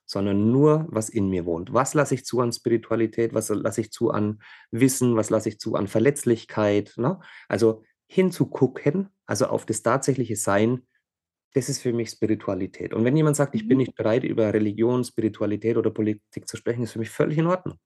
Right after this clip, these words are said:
Speaker 2: Mhm.
Speaker 1: Aber ich darf bei mir hingucken. Ich
Speaker 2: Ja.
Speaker 1: darf mir meine Meinung bilden. Auch die Meinung ist für mich Spiritualität. Nicht zu hören, was mir die Nachrichten versuchen zu vermitteln. Die Wahrheiten,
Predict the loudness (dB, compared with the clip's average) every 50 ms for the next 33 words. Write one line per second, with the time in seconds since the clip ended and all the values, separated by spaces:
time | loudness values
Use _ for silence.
0 | _ _ _ _ 0 0 2 2 0 0 -2 -4 -6 -8 _ _ _ -4 -2 -2
1 | -2 0 -2 -2 -2 -2 -4 -2 -2 -2 -2 -2 -4 -6 -8 -12 -16 -16 _ _
2 | _ _ _ _ _ _ _ 0 0 0 2 0 -2 -2 0 0 2 4 4 4
3 | 4 4 4 2 2 2 2 0 0 -2 -4 -6 -4 -6 -6 -6 -6 -10 -14 _
4 | _ _ -4 -4 -2 2 2 4 4 4 4 4 4 2 2 0 -2 -4 -2 -2
5 | -2 -2 -4 -4 -2 -2 -2 0 0 0 0 0 0 0 0 -2 -2 -4 _ _
6 | _ _ _ _ _ _ _ _ 2 4 4 4 4 2 -2 -4 0 2 2 4
7 | 4 2 2 2 -2 -2 -2 -2 -4 -2 -2 -2 -2 -2 -2 -2 -4 -6 -6 -6
8 | -8 -8 -8 -6 -4 -2 -2 0 0 -2 -2 -2 -2 0 0 2 2 2 0 -2
9 | -2 0 -2 0 0 0 0 0 0 -2 -2 -2 -2 -2 -4 -4